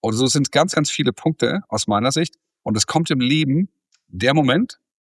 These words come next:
bei jedem, wo du sagst, ich kann nicht mehr. Oder ich will nicht mehr.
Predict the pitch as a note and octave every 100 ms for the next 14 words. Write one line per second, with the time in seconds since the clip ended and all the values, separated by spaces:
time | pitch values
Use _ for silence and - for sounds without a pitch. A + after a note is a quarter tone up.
0 | - G#2+ F#2 G#2+ E3 A#3+ _ _ _ _
1 | _ A#2+ G#2+ A#2+ - - - A2+ F2 -
2 | - _ _ _ _ _ - B2+ A#2 C#3
3 | B2+ F#2 - F2